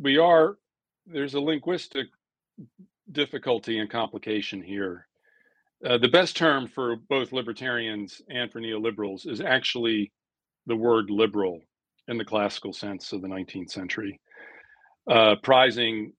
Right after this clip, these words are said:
individuality, uh, above all else. The problem with calling someone like Brand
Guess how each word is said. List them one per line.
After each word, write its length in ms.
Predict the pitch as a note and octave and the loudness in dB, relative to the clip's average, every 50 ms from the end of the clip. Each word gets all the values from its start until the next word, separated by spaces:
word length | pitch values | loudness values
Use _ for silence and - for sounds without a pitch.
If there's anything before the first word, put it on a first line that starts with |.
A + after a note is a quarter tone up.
| _ _ - | _ _ -6
individuality, 960 | C#3 B2+ A#2+ A2+ A#2 A#2+ G#2 A2 A2 A2 G#2+ G#2+ A2 G#2+ G2+ G2 G2 G2 G2+ - _ _ B2+ | -4 -4 -2 -4 -4 -4 -4 -2 -2 0 0 0 -2 -2 -4 -6 -6 -8 -10 -12 _ _ -14
uh, 140 | A2 G#2+ - | -12 -12 -12
above 340 | C#3 G#2+ G2+ G#2 G2+ G2 F#2 - _ _ _ _ _ _ _ _ _ | -10 -6 -4 -2 -2 -2 -4 -8 _ _ _ _ _ _ _ _ _
all 240 | B2+ A2+ G#2 A2 B2+ | -4 -4 -4 -4 -4
else. 380 | G#2+ G#2 F#2+ F2+ - - - - | -4 -4 -4 -6 -8 -12 -12 -12
The 60 | C3 | -12
problem 480 | G#2+ - - D3 D#3+ E3+ E3+ D#3+ C#3 B2+ | -8 2 4 6 6 8 8 6 4 4
with 180 | A#2+ A2+ G#2+ _ _ _ _ _ _ | 2 0 -2 _ _ _ _ _ _
calling 420 | - - C#3+ C#3 C3 C3 B2 A2+ G#2+ | -6 -2 0 0 2 0 -2 -4 -6
someone 300 | - - B2+ B2 B2 A#2+ | -6 -8 -6 -6 -6 -6
like 180 | A2 G#2 G2+ | -6 -6 -8
Brand 460 | G2 G#2+ A2+ A#2+ B2 B2 B2 A#2+ G#2+ | -8 -6 -6 -4 -4 -4 -6 -8 -10